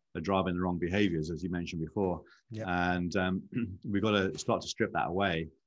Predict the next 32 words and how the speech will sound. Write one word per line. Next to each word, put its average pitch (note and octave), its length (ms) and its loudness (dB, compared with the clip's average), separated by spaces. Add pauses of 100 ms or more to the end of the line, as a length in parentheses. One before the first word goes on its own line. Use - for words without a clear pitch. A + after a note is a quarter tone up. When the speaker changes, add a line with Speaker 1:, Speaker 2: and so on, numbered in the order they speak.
(180)
Speaker 1:
and F2 200 -4
start G2+ 220 0
to - 80 -6
make F2 180 -2
things F2+ 220 -2
a F2+ 80 0
lot E2+ 200 -4
simpler D#2+ 540 -4 (360)
a-, F#2 120 -4
and G2 160 0
really G2 160 2
think G2+ 140 -2
about F#2 200 0
what's E2+ 220 -4
really F#2 160 0
important. G#2+ 480 0
So F#2 240 2 (260)
it G#2+ 120 6
is A2 100 6
a G#2 60 6
massive G#2 440 2
challenge F2+ 460 0
for, E2 300 -2
for F2 100 -4
L D#2 80 -8 (160)
and D#2+ 120 -4
D, D#2 300 -2 (160)
uh, D#2+ 80 -4
leaders. E2 360 -4
But F2 120 -2
I F2 40 -4
think, F#2+ 200 -2